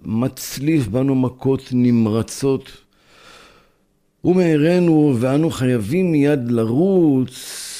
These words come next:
וגרוע מכל הצרות הללו, שלא נתת לנו לשון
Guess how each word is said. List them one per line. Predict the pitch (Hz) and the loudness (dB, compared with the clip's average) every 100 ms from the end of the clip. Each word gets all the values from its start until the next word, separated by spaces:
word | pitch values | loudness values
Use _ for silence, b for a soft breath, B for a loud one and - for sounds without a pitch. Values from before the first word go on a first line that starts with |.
| - | -14
וגרוע | 107 131 131 127 113 87 120 117 156 180 | -6 -2 0 0 0 0 0 2 0 2
מכל | 156 139 - 160 147 | 0 -2 -2 0 0
הצרות | - 123 120 143 120 | -2 -4 -2 -2 -2
הללו, | 113 131 147 131 117 110 110 - _ _ _ _ _ - b b b b b b | 0 2 2 2 2 0 -4 -12 _ _ _ _ _ -20 b b b b b b
שלא | - - - 123 120 117 117 151 180 180 170 160 151 147 139 139 | -12 -6 -2 0 0 0 2 2 2 2 0 2 2 0 0 0
נתת | 127 - 143 143 | -2 -2 -4 -2
לנו | 135 139 147 147 | 0 0 2 2
לשון | 131 117 110 - - 104 101 101 113 131 127 | 2 2 0 -4 -2 0 0 0 0 -2 -4